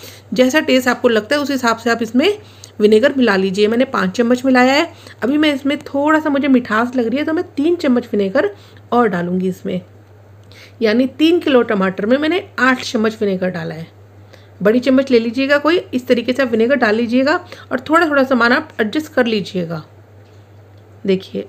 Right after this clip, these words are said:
अब मैं इसको covered, मैंने इसको lid नहीं लगाई, ऊपर से बस ऐसे ही ढक दिया। कोई भी plate ढक लीजिए और पूरे तीस मिनट के लिए इसको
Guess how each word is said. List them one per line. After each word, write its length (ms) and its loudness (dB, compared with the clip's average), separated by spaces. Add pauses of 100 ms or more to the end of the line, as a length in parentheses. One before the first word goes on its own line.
अब 80 0
मैं 280 4
इसको 240 -4
covered, 340 4
मैंने 160 6
इसको 140 -2
lid 240 2
नहीं 160 0
लगाई, 240 2
ऊपर 220 -2
से 80 -2
बस 80 0
ऐसे 180 0
ही 80 -2
ढक 140 0
दिया। 220 -2
कोई 160 0
भी 100 -4
plate 280 0
ढक 140 -10
लीजिए 400 -2 (440)
और 60 2 (180)
पूरे 240 4 (160)
तीस 280 0
मिनट 220 4
के 160 0
लिए 160 4
इसको 320 0